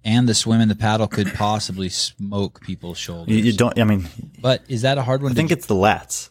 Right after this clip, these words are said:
Speaker 2: It's a ver-, the paddling is very intensive on the lats, and then you have to come back and pull the sled and do those muscle ups. So that is certainly a factor that shouldn't be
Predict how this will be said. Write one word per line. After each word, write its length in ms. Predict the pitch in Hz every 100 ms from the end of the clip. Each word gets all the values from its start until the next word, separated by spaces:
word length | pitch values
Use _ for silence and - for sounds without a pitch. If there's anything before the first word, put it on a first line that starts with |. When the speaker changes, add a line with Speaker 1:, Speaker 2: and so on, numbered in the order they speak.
| -
Speaker 2:
It's 200 | 104 107
a 180 | 90
ver-, 280 | 82 90 120
the 120 | 95
paddling 400 | 90 120 123 113
is 140 | 98 87
very 240 | 101 107
intensive 420 | 92 - 92 95
on 160 | 92 90
the 80 | 87
lats, 380 | 95 104 85 90
and 80 |
then 80 | 95
you 60 | 95
have 100 | -
to 80 | -
come 220 | 101 95
back 220 | 95 92
and 140 | 87
pull 160 | - 104
the 100 | 95
sled 320 | - 95 92
and 140 | 90 82
do 140 | 98
those 180 | 92 87
muscle 340 | 90 87 90
ups. 220 | 87 - - - - _
So 160 | - 95
that 400 | 104 113 - -
is 160 | 98 -
certainly 300 | 139 117 95
a 40 |
factor 360 | - 98 - 85
that 120 | 85
shouldn't 360 | - 104 85
be 280 | 90 87 80